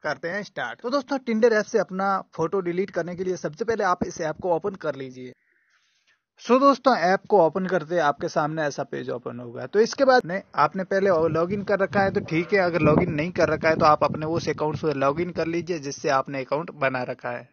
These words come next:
तो ऐप को ओपन करने के बाद आपके सामने ऐसा पेज ओपन होगा। तो अगर आपने फोटो अपलोड कर रखा है और उसको डिलीट करना चाहते हो तो आपको ये प्रोफाइल का आइकन दिखाई दे रहा है, इस पर क्लिक कर देना है।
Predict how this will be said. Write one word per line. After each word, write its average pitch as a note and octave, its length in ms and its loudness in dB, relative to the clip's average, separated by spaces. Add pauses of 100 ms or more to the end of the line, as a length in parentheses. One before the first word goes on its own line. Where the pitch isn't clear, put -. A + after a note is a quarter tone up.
(160)
तो A#3 100 6
ऐप F#3 240 6
को G3 140 8
ओपन F#3 200 4
करने F3 220 0
के E3+ 80 -4
बाद D#3+ 200 4
आपके C#3+ 260 4
सामने D#3 280 0
ऐसा C#3+ 220 0
पेज C3 260 -2
ओपन C3 260 -6
होगा। C3 240 -4
तो F3 120 2
अगर F#3+ 220 6
आपने F#3 260 4
फोटो F3 280 -4
अपलोड F3 320 -2
कर E3+ 140 -2
रखा F3 200 0
है E3 120 2
और D#3 180 4
उसको D#3+ 280 -4
डिलीट D#3+ 300 -4
करना E3 220 0
चाहते D#3 260 0
हो D#3+ 40 -4
तो D#3 80 0
आपको D3+ 240 0
ये E3 160 -2
प्रोफाइल F3+ 400 -2
का F3+ 100 0
आइकन E3 240 0
दिखाई E3 200 -2
दे E3 120 2
रहा E3+ 100 4
है, F#3 60 0
इस F3+ 80 -14
पर G3 160 -12
क्लिक E3 280 -8
कर C#3+ 120 0
देना B2+ 280 -10
है। B2 100 -20